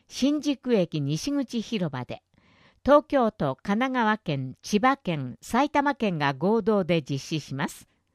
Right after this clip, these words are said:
無料法律相談、弁護士、司法書士、無料家計診断、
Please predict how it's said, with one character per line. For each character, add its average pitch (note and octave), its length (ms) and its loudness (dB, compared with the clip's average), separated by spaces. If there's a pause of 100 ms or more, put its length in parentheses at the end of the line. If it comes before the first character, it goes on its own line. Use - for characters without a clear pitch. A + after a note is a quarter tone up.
(640)
無 G#3+ 200 4
料 D4+ 340 4
法 B3 280 4
律 A#3+ 280 -2
相 F3+ 260 2
談、 B2+ 340 -6 (400)
弁 A#3 320 0
護 G#3 140 2
士、 - 300 -8
司 - 220 -2
法 A#3+ 260 0
書 F3+ 200 -4
士、 - 220 -14 (600)
無 G#3 240 6
料 D4 360 6
家 F#3 200 -2
計 C#4+ 320 2
診 G3+ 360 0
断、 A#2+ 360 -6